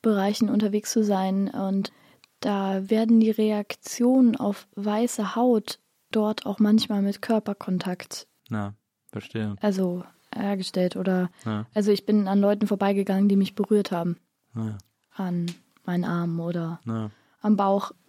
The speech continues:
Speaker 1: einfach aufgrund der Faszination meiner Herkunft optisch. Ja, das war nicht nur,
Speaker 2: Nicht
Speaker 1: nicht
Speaker 2: nur
Speaker 1: nu-,
Speaker 2: angenehm.
Speaker 1: nicht nur angenehm.
Speaker 2: Na ja.
Speaker 1: Also war, also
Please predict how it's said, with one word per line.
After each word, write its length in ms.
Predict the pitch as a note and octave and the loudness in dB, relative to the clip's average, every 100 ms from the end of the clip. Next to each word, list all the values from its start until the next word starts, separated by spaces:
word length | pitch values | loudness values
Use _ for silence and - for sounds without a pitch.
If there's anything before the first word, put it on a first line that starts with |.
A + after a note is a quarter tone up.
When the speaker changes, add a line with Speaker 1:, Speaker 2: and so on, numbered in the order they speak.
| _ _ - | _ _ 0
Speaker 1:
einfach 440 | G3+ - F#3+ - _ _ _ F#4 | 0 0 -4 -6 _ _ _ -14
aufgrund 360 | - G#3 G#3 | -8 2 2
der 100 | G3 | 2
Faszination 840 | - G3+ - G3 F#3 - G#3+ G3 F3+ | -4 -8 -4 -4 -4 -2 0 2 0
meiner 280 | F3 F3 F3 | 0 -2 -4
Herkunft 600 | F#3 A3 F3+ E3+ - - _ _ _ _ _ _ _ _ _ _ | -6 -8 -8 -10 -12 -20 _ _ _ _ _ _ _ _ _ _
optisch. 500 | F3+ - E3+ E3 - - _ _ _ _ - | -12 -10 -8 -8 -10 -14 _ _ _ _ -2
Ja, 240 | G3 G3 - _ | -2 -2 -8 _
das 200 | - F#3+ | -12 -4
war 260 | G3+ F#3+ - - - _ _ _ _ | 0 0 -2 -12 -20 _ _ _ _
nicht 200 | A3+ - | 0 2
nur, 320 | G#3 G3+ G3+ - _ _ _ A3+ | 2 2 0 -2 _ _ _ 2
Speaker 2:
Nicht 100 | A#3+ | 4
Speaker 1:
nicht 140 | B3 | 6
Speaker 2:
nur 100 | B3 | 4
Speaker 1:
nu-, 80 | A#3+ | 6
Speaker 2:
angenehm. 200 | A#3+ G3+ | 4 6
Speaker 1:
nicht 180 | C#4 D4 | 6 6
nur 140 | D#4 | 4
angenehm. 340 | C4+ G#3 E3+ | 2 2 0
Speaker 2:
Na 160 | A2 A2+ | -2 -2
ja. 160 | A2 G#2 - | -4 -6 -8
Speaker 1:
Also 160 | F#3 | -4
war, 320 | F#3 F3+ F3 - _ _ _ _ _ _ _ - | -2 -2 -4 -10 _ _ _ _ _ _ _ -2
also 220 | G3 | 0